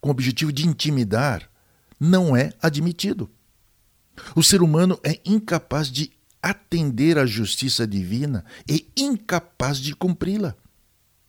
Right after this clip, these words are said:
Assim, Deus, em seu amor, justiça e santidade, entregou seu Filho ungido,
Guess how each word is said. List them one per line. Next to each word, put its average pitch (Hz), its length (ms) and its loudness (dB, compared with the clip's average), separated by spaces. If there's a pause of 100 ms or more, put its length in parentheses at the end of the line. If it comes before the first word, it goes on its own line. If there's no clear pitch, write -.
(140)
Assim, 175 300 0
Deus, 151 640 0
em 131 100 -2
seu 131 380 2
amor, 110 440 0 (200)
justiça 120 760 -4 (200)
e 120 80 -4
santidade, 95 920 0 (720)
entregou 107 480 0
seu 151 300 2
Filho 151 400 -4
ungido, 127 680 0